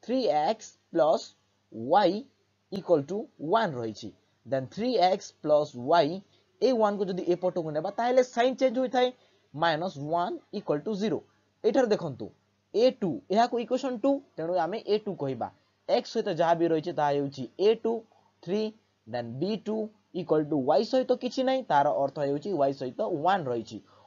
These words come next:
ୱାନ୍ ହେଉଛି ସମସ୍ତଙ୍କର ମିତ୍ର, ଯାହାର କିଛି ନଥାଏ,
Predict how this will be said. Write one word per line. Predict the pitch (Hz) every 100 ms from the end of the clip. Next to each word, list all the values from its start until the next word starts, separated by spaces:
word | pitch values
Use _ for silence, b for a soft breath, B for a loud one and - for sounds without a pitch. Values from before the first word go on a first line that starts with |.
| b 214
ୱାନ୍ | 262 262
ହେଉଛି | 214 165 226
ସମସ୍ତଙ୍କର | 175 160 156 151 143 185
ମିତ୍ର, | 165 156 - 117
ଯାହାର | 117 123 127 123
କିଛି | 151 -
ନଥାଏ, | 202 202 214